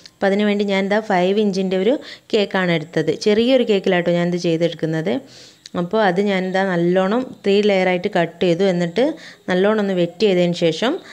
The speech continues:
അതിൽ ക്രീം ചേർത്ത് കൊടുത്തു. എന്നിട്ട് വൈറ്റ് ചോക്ലേറ്റ് കുറച്ച് ഗ്രേറ്റ് ചെയ്തത് ഇട്ട് കൊടുത്തു.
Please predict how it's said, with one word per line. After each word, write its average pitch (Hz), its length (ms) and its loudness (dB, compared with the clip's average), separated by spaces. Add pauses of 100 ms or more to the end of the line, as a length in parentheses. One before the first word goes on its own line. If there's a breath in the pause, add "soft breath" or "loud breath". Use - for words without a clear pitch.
(160 loud breath)
അതിൽ 185 240 0
ക്രീം 185 360 0
ചേർത്ത് 170 320 -2
കൊടുത്തു. 165 320 0
എന്നിട്ട് 175 400 0
വൈറ്റ് 165 300 0
ചോക്ലേറ്റ് 190 440 0
കുറച്ച് 175 320 -2
ഗ്രേറ്റ് 165 300 0
ചെയ്തത് 165 320 2
ഇട്ട് 247 220 -2
കൊടുത്തു. 156 300 -2